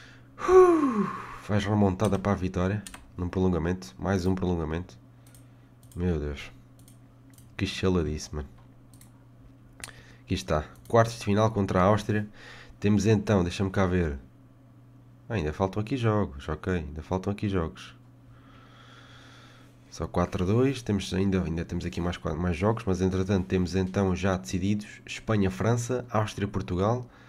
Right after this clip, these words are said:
Yeah, é, basicamente é isso. Quando tiver no jogo da Áustria, nós voltamos. Meu Deus. Bem, temos então resultados da, da terceira eliminatória, oitavo de final. A Itália ganhou em penaltis ao México. Inglaterra ganhou dois zero à Alemanha.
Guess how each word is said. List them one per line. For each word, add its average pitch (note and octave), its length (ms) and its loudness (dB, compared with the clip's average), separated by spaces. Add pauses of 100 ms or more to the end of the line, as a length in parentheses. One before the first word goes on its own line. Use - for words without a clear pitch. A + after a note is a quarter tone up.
(880)
Yeah, - 240 -10
é, D#2 100 -8
basicamente E2 460 -6
é F2+ 40 -2
isso. - 300 -12 (920)
Quando G2+ 160 0
tiver G2+ 180 0
no G#2 80 4
jogo G2+ 180 0
da G2+ 100 2
Áustria, G#2+ 340 0
nós G2+ 180 0
voltamos. F2+ 460 -4 (500)
Meu D2+ 220 -8
Deus. - 260 -16 (1700)
Bem, E2+ 200 0
temos A#2 220 2
então A#2+ 260 2
resultados G#2 520 0
da, G2+ 280 2 (540)
da - 120 -10
terceira - 280 -2
eliminatória, G2 400 4
oitavo F#2+ 240 -2
de - 80 -20
final. D#2+ 240 -4 (1400)
A - 60 -2
Itália G#2+ 320 4
ganhou A#2 200 4
em A2+ 60 6
penaltis A2 540 2
ao F2+ 80 2
México. - 480 -4
Inglaterra A2 400 0
ganhou G#2 200 2
dois A2+ 220 2
zero A2 200 2
à G#2 40 2
Alemanha. F2+ 380 2